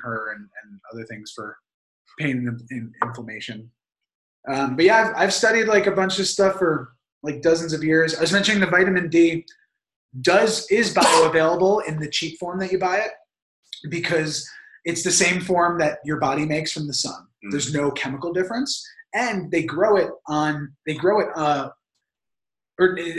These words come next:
Speaker 1: no, essentially the process is they leave wax, they leave, like, beeswax
Speaker 2: Mm.
Speaker 1: or, like, some inert wax out in the sun. And this wax, 'cause it's fat soluble, so, like, the wax
Speaker 2: Oh.
Speaker 1: creates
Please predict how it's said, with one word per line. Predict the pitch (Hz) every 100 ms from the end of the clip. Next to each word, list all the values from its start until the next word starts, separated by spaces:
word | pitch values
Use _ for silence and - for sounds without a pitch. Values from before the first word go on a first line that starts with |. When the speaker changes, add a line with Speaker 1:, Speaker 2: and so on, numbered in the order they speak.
| 156
Speaker 1:
no, | 202 220 156
essentially | 165 226 226 247
the | 185
process | 180 185 226 220
is | 220
they | 185
leave | 147 147 185 220 - _ _
wax, | 135 147 214 - -
they | 170
leave, | 160 175
like, | 185 139 - - _ _ _ _
beeswax | 147 151 151 175 214 - -
Speaker 2:
Mm. | 101 - _ _ _
Speaker 1:
or, | 165
like, | 165 143
some | - 165
inert | 151 147 156 143
wax | 143 - -
out | 147 147
in | 139
the |
sun. | 131 - 135 190 233 _ _ _ _ _
And | 165 151 143 139 127 _ _ _ 143
this | 135 160 156
wax, | 147 170 170 165 -
'cause | 180
it's | 156 -
fat | 175 170
soluble, | - 156 170 156 160
so, | -
like, | 165 151
the | 151 139
wax | 151 185 - -
Speaker 2:
Oh. | - -
Speaker 1:
creates | 190 165 185 175 - -